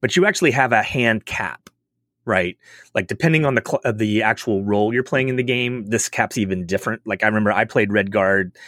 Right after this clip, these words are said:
There was a ten card cap on this, whereas, uh, my buddy was playing Demolitionist, and he always had to deal with nine.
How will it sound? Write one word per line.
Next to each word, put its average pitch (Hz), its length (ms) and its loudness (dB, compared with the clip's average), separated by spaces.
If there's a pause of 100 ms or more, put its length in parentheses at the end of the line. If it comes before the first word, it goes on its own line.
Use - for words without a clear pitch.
(280)
There 92 120 0
was 95 100 0
a 92 100 -2 (220)
ten 113 240 -2
card 92 240 -6
cap - 320 -12
on 82 140 -12
this, - 260 -12
whereas, 92 580 -2
uh, 87 380 -6 (240)
my 98 160 -4
buddy 104 240 0
was 101 100 -6
playing 104 240 0
Demolitionist, 113 640 0
and 104 80 -2
he 131 140 2
always 123 200 2
had 117 120 -2
to 110 60 -4
deal 104 240 -2
with 101 140 -4
nine. 98 520 -6